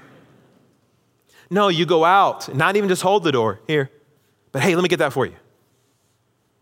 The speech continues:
Real Christianity is lived out. And we know,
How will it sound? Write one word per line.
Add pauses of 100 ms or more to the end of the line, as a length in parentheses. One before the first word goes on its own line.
(2250)
Real
Christianity
is
lived
out. (1160)
And
we
know,